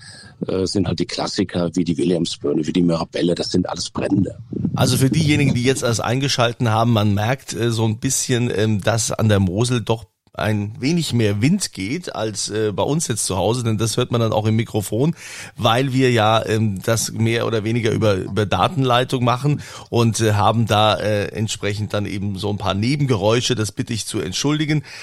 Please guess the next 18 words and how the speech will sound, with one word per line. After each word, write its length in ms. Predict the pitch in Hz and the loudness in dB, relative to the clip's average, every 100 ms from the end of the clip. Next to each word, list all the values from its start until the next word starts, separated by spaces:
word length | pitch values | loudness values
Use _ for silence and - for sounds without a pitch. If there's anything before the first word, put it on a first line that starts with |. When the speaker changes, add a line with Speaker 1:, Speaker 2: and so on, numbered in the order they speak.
| - - | -18 -6
Speaker 2:
Ähm, 300 | 117 117 113 - | 0 2 0 -2
wichtig 460 | 107 147 - 131 | -2 -2 -2 -2
ist 180 | - 113 | -2 -2
ja 80 | 104 | 0
letztendlich, 640 | 104 101 - 101 98 110 - | 0 -2 -2 -4 -2 -2 -2
äh, 240 | 95 98 | -2 -6
der 260 | - 110 - | -4 -6 -2
Inhalt 440 | 170 120 82 82 | 0 0 -2 -6
von 220 | - 95 98 | -6 -4 -2
dem 180 | 98 | -2
Hubertus 460 | 104 90 95 107 - | -2 0 0 0 -2
Fallen, 280 | - 90 110 | 0 2 2
da, 140 | 117 | 2
der 360 | 110 104 - 113 | 0 -2 -4 -2
jetzt 280 | 123 - - | -2 -4 -6
gerade 380 | 98 87 110 | -4 -2 -2
für 160 | 107 110 | 0 0
sein 280 | 98 95 | 0 -2